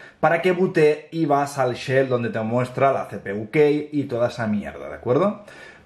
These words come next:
Pues el caso es que no me glitchea la consola.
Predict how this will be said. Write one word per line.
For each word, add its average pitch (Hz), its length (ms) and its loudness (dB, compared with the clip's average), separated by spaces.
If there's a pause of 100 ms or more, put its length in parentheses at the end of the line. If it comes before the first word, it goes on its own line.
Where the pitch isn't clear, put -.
(220)
Pues 202 240 4
el 202 140 2
caso 190 240 2
es 180 120 -2
que 160 200 2
no 151 460 0
me 160 360 0
glitchea 143 760 2
la 135 280 0
consola. - 580 -4